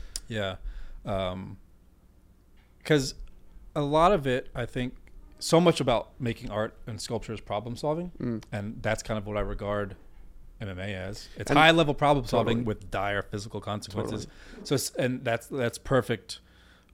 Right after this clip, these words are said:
Speaker 1: um, kind of ground for exploring human, like, figurative art, I
Speaker 2: That's,
Speaker 1: think.
Speaker 2: that's well said. I think I completely agree. I mean, jujitsu is a total language, you know,
Speaker 1: Yeah.
Speaker 2: um, physically.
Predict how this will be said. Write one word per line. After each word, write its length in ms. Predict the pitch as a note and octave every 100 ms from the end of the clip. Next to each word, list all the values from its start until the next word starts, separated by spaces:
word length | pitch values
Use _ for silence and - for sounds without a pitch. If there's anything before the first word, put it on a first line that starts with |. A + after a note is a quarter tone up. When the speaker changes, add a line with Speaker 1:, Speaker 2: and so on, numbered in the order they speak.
| -
Speaker 1:
um, 400 | G2+ F#2+ F#2+ G2
kind 180 | G#2+
of 60 | F#2+
ground 340 | G2 G2 F#2
for 220 | - G2+ G2+
exploring 560 | - G#2 F#2 F#2 A#2
human, 320 | - G#2 F#2+ A#2+
like, 180 | D#3+ G#2
figurative 340 | - F#2+ F#2 F#2+
art, 240 | F#2 F#2+ -
I 120 | G#2+
Speaker 2:
That's, 120 | A#2 -
Speaker 1:
think. 240 | A#2+ -
Speaker 2:
that's 220 | B2 A#2
well 140 | B2 A2+
said. 240 | - A2
I 80 | A2
think 240 | - A#2+
I 100 | A#2
completely 440 | A2+ - B2+ C3 B2
agree. 160 | A#2+
I 40 | A#2
mean, 140 | A#2
jujitsu 560 | A2+ A#2+ A#2+ C#3+ - A2+
is 140 | A2
a 40 | -
total 440 | - - A#2+ A2+
language, 600 | G#2 A2 C#3+ - - -
you 120 | - -
know, 380 | - C3 C3+ - - - - - - -
Speaker 1:
Yeah. 60 | A2+
Speaker 2:
um, 200 | - - -
physically. 640 | - B2 A#2+ - - C#3